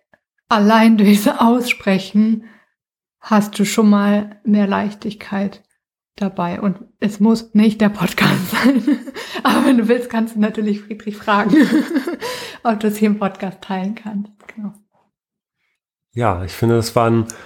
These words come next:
Speaker 2: tolles Schlusswort. Dem bleibt von meiner Seite aus nichts mehr hinzuzufügen. Also Lea, ich danke dir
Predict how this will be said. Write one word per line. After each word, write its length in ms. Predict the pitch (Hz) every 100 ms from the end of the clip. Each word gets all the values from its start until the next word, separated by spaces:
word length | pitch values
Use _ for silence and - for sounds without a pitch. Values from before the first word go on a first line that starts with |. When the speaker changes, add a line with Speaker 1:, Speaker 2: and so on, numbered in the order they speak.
| - - _ _ -
Speaker 2:
tolles 360 | 135 127 123
Schlusswort. 920 | - 131 131 - 135 151 - - - -
Dem 480 | 120 113 113 117 120
bleibt 280 | - 117 117
von 180 | - 110
meiner 280 | 107 117 113
Seite 340 | 113 110 113
aus 200 | 107 -
nichts 280 | 113 107 -
mehr 380 | 107 104 104 _
hinzuzufügen. 1080 | - 101 - 120 120 104 - 101 104 120 131 - _ _ -
Also 260 | 104 98
Lea, 280 | 101 104 117 120
ich 140 | -
danke 340 | 117 127 131
dir 300 | 120 127 139